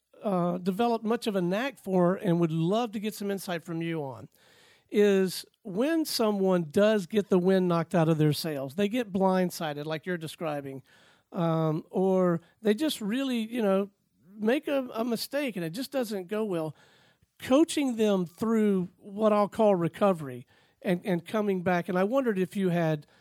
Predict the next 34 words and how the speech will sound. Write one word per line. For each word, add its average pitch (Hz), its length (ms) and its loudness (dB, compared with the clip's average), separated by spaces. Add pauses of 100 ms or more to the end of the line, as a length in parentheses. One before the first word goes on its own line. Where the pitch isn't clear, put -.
(160)
some 165 260 0
disciplines 214 680 0
or 170 80 0
some 165 220 -2
methodology 190 960 0
or, 156 220 4 (240)
you 196 100 2
know, 165 100 4
here's 196 300 4
the 170 120 2
three 247 260 -4
things 226 320 -2
that 190 100 0
I 180 140 2
tell 185 240 0
them 170 100 2
or 175 120 0
any 302 240 -2
counsel 226 440 -6
you 196 180 -4
might 180 380 -2 (420)
offer 190 380 0
to 190 200 -2
me 247 220 -2
and 226 100 2
other 269 200 0
coaches 185 520 0
who 202 120 0
find 214 280 0
themselves 196 360 -4
from 196 140 -6
time 196 240 -2
to 202 60 -8
time 185 420 -2